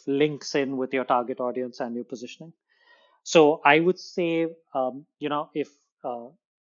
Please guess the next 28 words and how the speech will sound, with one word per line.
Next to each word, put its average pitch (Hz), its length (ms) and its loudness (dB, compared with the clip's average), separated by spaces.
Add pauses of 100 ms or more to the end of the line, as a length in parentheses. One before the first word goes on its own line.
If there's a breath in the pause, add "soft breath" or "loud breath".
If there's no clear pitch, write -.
(680)
if - 180 -6
I, 127 120 2 (340)
if 147 160 -6
I 131 100 2
may 131 160 -4
take 147 220 -2
a 151 60 -2
step 135 420 -2
back 147 320 2
from 139 480 -4
the 139 120 -2
marketing 135 600 -2
itself 156 600 0 (640 soft breath)
or 135 140 0
the 131 280 -2
channel 143 600 0
or 123 120 -2
the, 123 320 -8
the 143 80 -8
system 151 480 -6
itself, 143 600 0
I 135 140 4
think 147 320 -4
these 160 260 -2
foundations 143 720 0
are 156 120 -2 (100)
absolutely 156 680 -2
critical, 175 560 -2